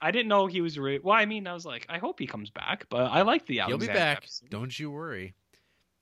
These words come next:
Speaker 1: Yeah, I liked it. I liked it,
Speaker 2: I
Speaker 1: man.
Speaker 2: think,
Speaker 1: Like,
Speaker 2: I, I
Speaker 1: I
Speaker 2: think him and, uh, I think him and,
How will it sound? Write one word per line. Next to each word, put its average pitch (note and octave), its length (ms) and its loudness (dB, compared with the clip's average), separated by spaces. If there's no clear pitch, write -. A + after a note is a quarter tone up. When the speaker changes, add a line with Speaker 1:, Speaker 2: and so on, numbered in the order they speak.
Speaker 1:
Yeah, C#3+ 140 2
I D#3+ 80 4
liked C4+ 280 0
it. B2 120 -4
I - 80 0
liked B2 260 0
it, B2 40 0
Speaker 2:
I A#2+ 40 -2
Speaker 1:
man. C3+ 200 0
Speaker 2:
think, G3 60 -2
Speaker 1:
Like, F3+ 220 4
Speaker 2:
I, F3 40 2
I - 20 6
Speaker 1:
I F3+ 60 6
Speaker 2:
think D#3 200 -4
him C3+ 140 -2
and, B2+ 160 -2
uh, F#2+ 420 0
I - 760 -20
think A#2+ 160 -12
him B2+ 120 -6
and, F#2+ 200 -10